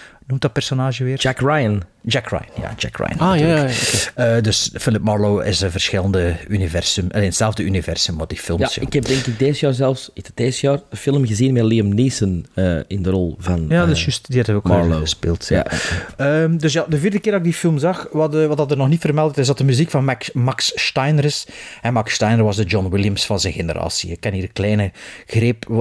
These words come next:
Speaker 1: uit zijn vierhonderd credits dat hij had. Casablanca, Gone with the Wind, The Searcher, Treasure,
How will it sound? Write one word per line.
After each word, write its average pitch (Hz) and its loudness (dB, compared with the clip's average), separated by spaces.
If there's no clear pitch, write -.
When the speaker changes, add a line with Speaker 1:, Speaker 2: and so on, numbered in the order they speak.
Speaker 1:
uit 113 0
zijn 104 0
vierhonderd 131 2
credits 123 0
dat 110 -2
hij 117 0
had. - -2
Casablanca, 127 0
Gone 110 2
with 107 2
the 107 0
Wind, 123 2
The - -2
Searcher, 135 0
Treasure, 151 2